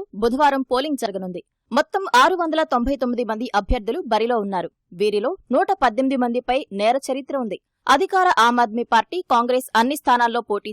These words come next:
చేస్తుండగా, బీజేపీ అరవై ఎనిమిది స్థానాల్లోనూ, ఆ పార్టీ మిత్రపక్షాలు జేడీయూ, లోక్ జనశక్తి పార్టీ, రామ్ విలాస్ పాస్వాన్ పార్టీలు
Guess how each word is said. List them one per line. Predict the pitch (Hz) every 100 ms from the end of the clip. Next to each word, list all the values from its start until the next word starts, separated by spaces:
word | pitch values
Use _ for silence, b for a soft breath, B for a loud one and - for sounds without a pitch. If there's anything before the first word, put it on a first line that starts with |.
| 196
చేస్తుండగా, | 196 202 190 226 415 _ -
బీజేపీ | 294 339 403 403 359 -
అరవై | 247 311 285
ఎనిమిది | 262 254 -
స్థానాల్లోనూ, | 226 214 220 208 226 392 -
ఆ | 269 294
పార్టీ | 359 - 392
మిత్రపక్షాలు | 294 277 277 262 - 254 233
జేడీయూ, | 214 220 240 240 381 - -
లోక్ | 262 311 370
జనశక్తి | 359 359 - 311 294
పార్టీ, | 285 - 330 302 220 240
రామ్ | 311 339
విలాస్ | 339 339 -
పాస్వాన్ | 269 262 262 262
పార్టీలు | 220 - 240 320